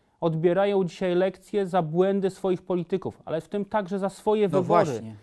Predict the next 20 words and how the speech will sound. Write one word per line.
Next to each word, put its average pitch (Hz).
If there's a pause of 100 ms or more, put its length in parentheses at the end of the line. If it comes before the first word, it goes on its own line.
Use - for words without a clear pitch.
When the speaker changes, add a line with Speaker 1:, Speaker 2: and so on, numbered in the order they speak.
(140)
Speaker 1:
W -
tym 165
także 190
za 180
to, 202
kogo 196
wybierają 175 (340)
i 147
jakie 208
decyzje 202
polityczne 202 (380)
podejmują. 196
I 139 (580)
to 226
niestety, 185 (540)
e, 151
musi 180
być 165
dla 165
nas 170